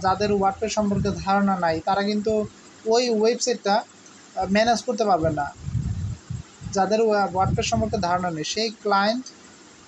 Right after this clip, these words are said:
তার ওয়েবসাইটটা manage করতে পারবে না, নিজে নিজে ব্যবহার করতে পারবে না, বুঝবে না। So এই জন্যই অনেক সময় custom coding করে তৈরি করা হয় website, যাতে ক্লায়েন্টরা বুঝতে পারে। যেমন এটা কিন্তু বোঝার জন্য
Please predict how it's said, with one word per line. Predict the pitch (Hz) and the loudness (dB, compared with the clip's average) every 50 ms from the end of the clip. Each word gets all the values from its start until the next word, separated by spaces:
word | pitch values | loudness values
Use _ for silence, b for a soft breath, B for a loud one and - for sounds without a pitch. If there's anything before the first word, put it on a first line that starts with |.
| - | -4
তার | - 196 190 190 | 0 0 2 2
ওয়েবসাইটটা | 196 190 196 208 202 - 240 - 247 | 2 2 2 2 0 -2 -4 -2 -2
manage | 226 226 226 226 214 220 | 0 0 2 0 0 -2
করতে | - 240 202 220 | -4 -4 -2 -2
পারবে | 202 185 170 170 170 | 0 0 0 -2 -2
না, | 175 180 | -2 -2
নিজে | 190 214 226 247 247 | 0 0 0 0 -2
নিজে | 240 233 226 | -2 -2 -2
ব্যবহার | 202 208 196 190 190 190 - | 0 0 0 0 -2 -4 -6
করতে | 214 - 214 | -6 -4 0
পারবে | 202 196 170 160 160 | 0 0 0 0 -2
না, | 151 - | -4 -4
বুঝবে | 185 208 233 - - 220 | -4 -4 -4 -2 -2 -2
না। | 185 156 139 - - - - - - - - - - - - - - - - - - | -2 -4 -6 -8 -12 -16 -18 -18 -20 -20 -20 -20 -20 -20 -20 -20 -20 -20 -20 -8 -6
So | 214 214 | -4 -2
এই | - 220 220 240 247 | 0 0 0 0 0
জন্যই | 240 262 254 233 220 214 233 285 359 392 - - - - - | 0 0 0 2 2 2 2 2 0 -2 -4 -8 -16 -10 -6
অনেক | - 190 208 202 | -2 -2 -2 -2
সময় | 202 - 240 240 262 269 269 - - | -2 -2 -2 -2 -2 -2 -4 -4 -2
custom | 226 208 196 - - - 240 233 220 - - | 0 0 0 -2 -4 -6 -6 -6 -6 -6 -4
coding | 262 254 254 247 240 | -4 -2 -2 -2 -2
করে | 233 240 226 214 | 0 0 0 0
তৈরি | 226 226 208 202 | -2 -4 -4 -4
করা | 196 185 170 | -2 -2 -2
হয় | 160 - 185 190 208 | -2 0 0 0 0
website, | 220 208 185 202 233 240 - - - 247 214 | 0 0 2 0 0 0 0 -2 -2 -2 -2
যাতে | 190 190 190 - - 269 403 - - - - - - - - - - - - - - - - - - - - - - - - - | -2 -2 -2 0 0 -2 -2 -4 -8 -14 -16 -16 -16 -18 -20 -20 -20 -20 -20 -20 -16 -16 -16 -14 -16 -16 -14 -14 -14 -16 -12 -4
ক্লায়েন্টরা | - 214 202 208 214 220 233 | 0 2 2 2 2 2 2
বুঝতে | 208 202 196 180 - - 170 | 2 2 0 -2 -2 -2 -2
পারে। | 156 156 156 160 - - - - - 196 | -2 -2 -2 -4 -6 -10 -12 -12 -6 -2
যেমন | 202 233 240 254 262 285 311 - - - - - - - - - - - - - - | 0 0 0 0 -2 -2 -4 -6 -6 -6 -6 -8 -14 -20 -20 -20 -20 -20 -14 -8 -6
এটা | 220 214 240 247 | -2 0 0 0
কিন্তু | 254 262 254 247 | 0 0 -2 0
বোঝার | 208 214 220 220 220 233 | 0 0 2 2 2 2
জন্য | 226 254 247 240 226 233 233 226 220 214 | 2 0 0 0 2 2 4 4 4 2